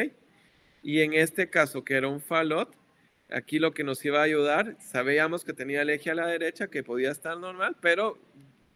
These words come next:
aquí ya me pasaba, iba a ver las precordiales y miraba que habían datos de crecimiento ventricular derecho. Entonces, aquí ya cambió la cosa.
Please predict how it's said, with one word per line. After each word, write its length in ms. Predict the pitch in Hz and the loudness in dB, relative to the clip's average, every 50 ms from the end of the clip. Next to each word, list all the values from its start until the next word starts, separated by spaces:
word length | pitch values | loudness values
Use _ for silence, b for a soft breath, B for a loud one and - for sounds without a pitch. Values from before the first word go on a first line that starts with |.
| - 120 | -4 -4
aquí 240 | 120 - - 151 156 | -4 -4 0 2 2
ya 160 | 156 156 156 | 4 4 2
me 140 | 160 160 156 | 2 -2 -2
pasaba, 480 | 151 139 135 - 143 139 135 131 127 | -2 -6 -6 -4 -4 -4 -2 -2 -2
iba 120 | 127 131 131 | -2 -2 -2
a 40 | |
ver 100 | 135 139 | -2 -4
las 160 | 151 165 165 - | -4 -6 -8 -8
precordiales 600 | 185 180 - 185 165 156 156 165 196 214 202 - | -10 -10 -6 -6 -4 -2 -2 -2 -2 -4 -6 -8
y 40 | 165 | -10
miraba 340 | 143 135 127 123 139 147 147 | -8 -6 -4 -4 -4 -4 -6
que 100 | - 135 | -8 -8
habían 240 | 131 131 131 131 | -8 -8 -8 -6
datos 280 | 127 131 127 - - 156 | -8 -10 -10 -10 -16 -12
de 120 | 147 139 | -12 -12
crecimiento 480 | - 135 - - 123 123 123 131 135 143 | -12 -14 -18 -18 -16 -16 -18 -14 -10 -10
ventricular 560 | 139 135 131 127 120 - 117 113 110 110 117 | -10 -10 -10 -16 -20 -18 -14 -10 -10 -10 -8
derecho. 400 | 117 113 113 117 117 - - - _ _ b b b b b b b b | -10 -10 -10 -12 -14 -16 -20 -20 _ _ b b b b b b b b
Entonces, 340 | - - 135 147 151 143 131 | -12 -10 -8 -8 -6 -4 -6
aquí 220 | 117 - 139 143 | -4 0 2 4
ya 120 | 139 139 | 4 4
cambió 260 | 135 135 127 123 120 120 | 4 2 -2 -2 0 0
la 120 | 113 110 | 0 -2
cosa. 340 | - - 110 - - - | -2 -6 -14 -14 -14 -18